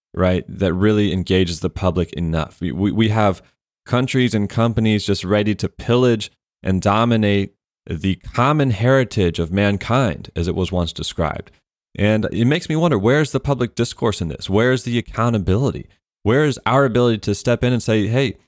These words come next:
maybe we don't agree with privatizing space. Maybe we don't agree with, uh, installing military weapons in space for the purpose of excluding anyone else from accessing it,"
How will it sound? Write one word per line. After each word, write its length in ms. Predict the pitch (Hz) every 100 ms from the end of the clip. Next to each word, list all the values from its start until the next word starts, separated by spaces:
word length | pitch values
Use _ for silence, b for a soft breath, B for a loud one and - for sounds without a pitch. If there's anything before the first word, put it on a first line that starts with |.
| _ _ _
maybe 360 | 92 113 131 160
we 180 | 156
don't 220 | 147 151 139
agree 420 | 113 117 147 147
with 240 | 107 -
privatizing 1120 | - 107 127 123 - - 113 110 110 104 101 - _ _
space. 440 | - 139 135 -
Maybe 220 | 90 107 135
we 180 | 143
don't 180 | 151 135
agree 440 | 113 95 123 147 135
with, 360 | 104 98 -
uh, 320 | 98 95 95 92 _ _ -
installing 640 | 104 101 - 110 113 113 101
military 500 | 98 117 110 110 104
weapons 440 | 95 117 120 98
in 60 | 92
space 420 | - 110 113 101
for 240 | - 101 117
the 120 | 107
purpose 400 | - 113 107 101
of 120 | 95
excluding 640 | 98 - - 117 117 107 -
anyone 380 | 104 113 104
else 220 | 104 107 -
from 160 | 104
accessing 720 | 90 104 120 - 95 - 87
it," 120 | 78